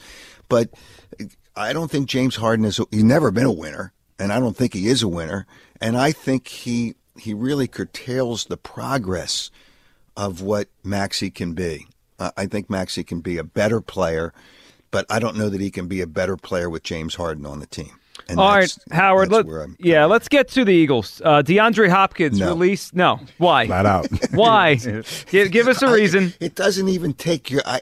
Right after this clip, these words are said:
Speaker 1: I, I don't even need your question. "Oh, you want DeAndre Hopkins?"
Speaker 2: <laughs>
Speaker 1: No. Uh, you know, let me double down on that.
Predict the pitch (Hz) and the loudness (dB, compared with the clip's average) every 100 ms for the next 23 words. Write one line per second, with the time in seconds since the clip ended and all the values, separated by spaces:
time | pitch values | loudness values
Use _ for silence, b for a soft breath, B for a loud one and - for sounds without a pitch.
0 | - 131 - 131 175 185 180 - b - | -2 -2 0 0 2 2 0 -10 b -4
1 | 156 139 135 156 131 123 - 151 - 127 | -2 0 0 0 -2 -6 -6 -6 -2 -4
2 | 139 139 135 147 151 143 143 143 139 147 | -2 -4 -4 -4 -4 -4 -2 -4 -4 -6
3 | - 165 - - 120 131 82 - B B | -4 -4 -2 -4 -4 -4 -4 -12 B B
4 | B 113 123 135 123 131 135 165 175 120 | B -4 -4 -4 -4 -2 0 0 -4 -6
5 | 95 131 117 98 104 104 92 80 78 | -4 -4 -4 -6 -6 -6 -8 -10 -14